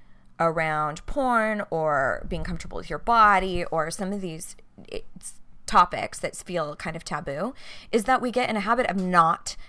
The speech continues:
ever addressing them inside of our relationship because there's some sort of threat,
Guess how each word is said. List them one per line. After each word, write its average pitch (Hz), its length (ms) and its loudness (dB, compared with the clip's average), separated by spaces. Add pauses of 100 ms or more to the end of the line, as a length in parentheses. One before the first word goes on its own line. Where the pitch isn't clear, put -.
(140)
ever 175 420 4
addressing 170 460 0
them 156 340 -10
inside 160 360 -4
of 147 80 -8
our 143 120 -4
relationship 165 600 -8 (480)
because 175 320 -2
there's 160 180 -2
some 180 140 -10
sort 175 180 -6
of 185 80 -8
threat, - 400 0